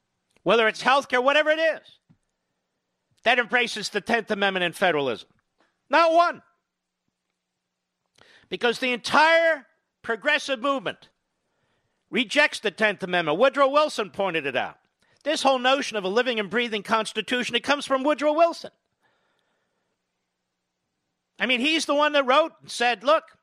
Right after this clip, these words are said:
you gotta look at the, the nation as a body with different organs,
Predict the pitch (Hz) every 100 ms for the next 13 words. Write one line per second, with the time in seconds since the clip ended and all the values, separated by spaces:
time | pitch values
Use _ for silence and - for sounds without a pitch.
0 | _ _ - 190 262 262 269 262 202 214
1 | 147 _ _ _ _ - 196 233 277 285
2 | 226 220 214 226 269 294 320 196 214 254
3 | 247 247 240 320 262 110 - -